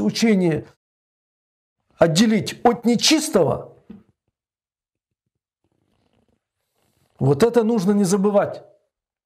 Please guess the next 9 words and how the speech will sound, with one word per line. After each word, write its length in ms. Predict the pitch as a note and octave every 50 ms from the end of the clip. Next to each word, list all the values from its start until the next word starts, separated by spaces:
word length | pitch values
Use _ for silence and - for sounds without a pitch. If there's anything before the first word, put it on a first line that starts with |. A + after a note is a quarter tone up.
| _ _ _ _
Это 180 | - C#3 - G3
фактически 640 | - A#3 - - D4 C#4+ - - A#3 - - - F3
приглашение 640 | E3 - F3 E3+ F3 G3+ G3 G3 - A#3 A3 G#3+ G3+
вот 180 | G3 F#3+ F#3+
этого 240 | G3 F3+ F#3 F3+ E3+
священника 640 | E3 E3+ G3 G#3 - - C4+ C4+ B3+ A#3+ G#3+ - E3+
православного. 680 | - D#3+ D#3 D3+ C#3+ - - D3 C#3 C#3+ C#3+ C#3 C3+ - - - - - - - -
Это 480 | D#3 C#3+ - E3+ D#3 - - - - _ _ _ _ _ _ _ _ _
и 420 | - A#3 A#3 A3+ F3+ D#3+ - -